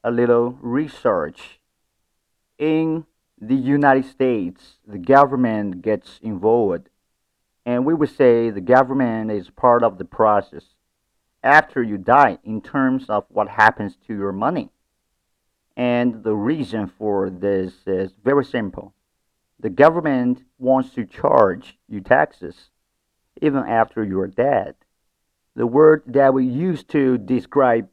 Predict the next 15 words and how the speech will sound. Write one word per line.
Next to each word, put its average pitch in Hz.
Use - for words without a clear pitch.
the 110
money 131
and 110
the 113
property 110
and 107
the 98
things 147
that 104
someone 147
owns 120
is 104
called 98
an 90
estate. 110